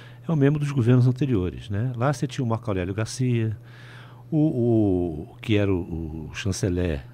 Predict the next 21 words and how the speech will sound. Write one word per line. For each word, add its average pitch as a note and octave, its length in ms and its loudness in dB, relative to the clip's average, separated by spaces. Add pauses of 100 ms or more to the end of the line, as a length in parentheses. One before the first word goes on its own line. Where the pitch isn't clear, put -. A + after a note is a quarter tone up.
(180)
do F2 240 -4
bastidor, F#2+ 580 2
vamos F2+ 220 0
dizer E2 220 -2
assim, A2+ 340 -2 (360)
né? G2 220 -6 (680)
Quer F2+ 60 -8
dizer, D#2+ 200 -6
parece G2 240 -6
que A#2+ 60 -6
ele G#2+ 80 -6
trabalha A2+ 460 -2
com - 160 -8
o G2 40 -6
chanceler F2+ 540 -6
pra, E2 380 -10 (600)
é, D#2+ 300 -8
usar F2 300 -4
apenas G2+ 360 -4
a G2 60 -4
retórica A2+ 760 -4